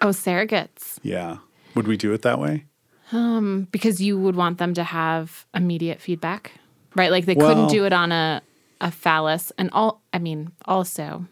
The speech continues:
Speaker 1: not just for ladies. This is not just for ladies.
Speaker 2: Sure.
Speaker 1: Wait, this is a blowjob workshop?
Speaker 2: I don't know. You're the one who's inventing it. I'm just, I'm just the employee.
Speaker 1: So this, or-, or-, no, this originally came up because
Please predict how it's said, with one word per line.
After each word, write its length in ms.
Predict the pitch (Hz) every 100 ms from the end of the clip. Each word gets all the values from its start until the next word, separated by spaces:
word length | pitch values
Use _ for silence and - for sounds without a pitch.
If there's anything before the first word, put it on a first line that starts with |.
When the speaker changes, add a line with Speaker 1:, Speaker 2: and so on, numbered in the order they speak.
| _
Speaker 1:
not 220 | 214 220 -
just 220 | 180 -
for 120 | 156
ladies. 520 | 147 170 165 - -
This 160 | 180 185
is 60 | 214
not 180 | 214 214
just 200 | 190 -
for 100 | 165
ladies. 560 | 180 220 - 180 - -
Speaker 2:
Sure. 560 | - - - 110 107 - _ _ _ -
Speaker 1:
Wait, 160 | 208 185
this 140 | 214
is 120 | 233
a 40 | 233
blowjob 500 | 208 220 240 269 269
workshop? 440 | 294 - 311 302 _ _
Speaker 2:
I 120 | - 127
don't 180 | 123
know. 140 | 117 127
You're 200 | 101 120
the 80 | 120
one 160 | 107
who's 200 | 98 107
inventing 440 | 101 95 92 - 92
it. 120 | 92 -
I'm 160 | 101
just, 320 | 104 95 - -
I'm 160 | 113 107
just 280 | 104 - -
the 220 | 92 85 - -
employee. 480 | 104 - 101 98 95 -
Speaker 1:
So 160 | - 277
this, 220 | 302 285
or-, 180 | 269 226 -
or-, 160 | 220 208
no, 420 | 196 165 180 160 156 - - -
this 180 | - 233
originally 380 | 277 254 240 233
came 240 | 214 214 202
up 180 | 185 - _ _ - _
because 420 | - 190 190 180